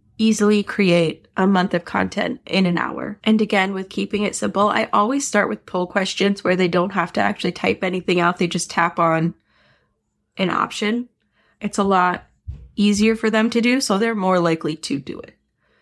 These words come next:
<coughs> And as a side note here, the more engaged your audience already is, the more successful this is going to be for you.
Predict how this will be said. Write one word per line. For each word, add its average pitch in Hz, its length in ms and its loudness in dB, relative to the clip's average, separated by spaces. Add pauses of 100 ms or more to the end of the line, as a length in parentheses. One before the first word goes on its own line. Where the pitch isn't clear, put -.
(1400)
<coughs> - 400 -2 (1200)
And 233 160 2
as 285 120 0
a 330 80 4
side 208 300 0
note 220 160 0
here, 233 180 2
the 233 120 0
more 226 200 2
engaged 220 480 -2
your 202 180 -2
audience 190 420 0
already 180 400 2
is, 190 380 -2
the 208 120 -2
more 208 180 4
successful 233 560 -4
this 233 200 -2
is - 100 -4
going 190 240 0
to 175 80 -6
be 170 140 -2
for - 140 -10
you. - 280 -4